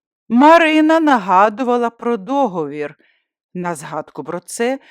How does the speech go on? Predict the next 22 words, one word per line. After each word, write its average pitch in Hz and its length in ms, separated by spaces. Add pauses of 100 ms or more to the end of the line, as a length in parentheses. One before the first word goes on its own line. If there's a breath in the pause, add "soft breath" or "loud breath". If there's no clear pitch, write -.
(160 soft breath)
у 240 140
Анелі 294 640
все 214 540
летіло 196 560
з 190 120
рук. 151 380 (300 soft breath)
Вона 214 340
просила: 196 720 (440 soft breath)
«Е, 285 320
хай 370 380
но 359 160
потепліє, 254 1000 (500 soft breath)
то 302 440
ми 277 260
вже 269 480
разом. 262 680 (360 soft breath)
Я 233 460
не 254 140
знаю, 247 560
куди 220 300
то 214 120
ходити, 190 720